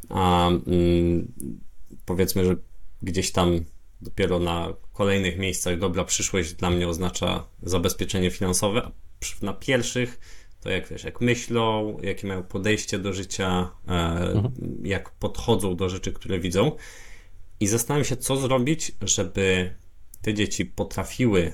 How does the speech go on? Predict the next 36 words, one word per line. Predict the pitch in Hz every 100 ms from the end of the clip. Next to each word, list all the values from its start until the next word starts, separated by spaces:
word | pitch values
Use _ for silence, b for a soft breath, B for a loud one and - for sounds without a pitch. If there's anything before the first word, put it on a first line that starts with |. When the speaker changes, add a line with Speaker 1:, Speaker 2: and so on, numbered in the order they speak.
| - -
Speaker 1:
moje, | 95 90 87 - - -
kiedy | - 120
będą | 131 135
już | 127
dorosłe, | 117 120 92 - 85 - b b b
z | -
jednej | 113 113
strony | 120 - 120
korzystać | 117 123 107 127 - 101 87 - - -
ze | - 98
wszystkiego, | 101 - - - 110 107
co | - 101 95 95 90 - -
im | - 92 90 92 -
ta | 98
technologia | - 92 107 98 98
oferuje, | 95 104 98 90 123 B B B -
a | -
z | 85
drugiej | - 117
strony | - - 104 104
nie | 104 110
zatracić | 110 101 110 - 101
na | 104
przykład | 95 - - 92 - -
ciekawości | - 104 98 98 - -
życia, | 92 92 - 95 95 95 - -
em, | 92 87 85 85 85 82
ciekawości | - - 95 95 -
świata, | - - 98 - 90 90 B B B B -
y, | 90 85
żeby | 95 101
wiedzieć, | 117 117 98 -
że | 95 98
dyscyplina | 95 95 - - 104 98 92
ma | 87
sens. | - 85 90 -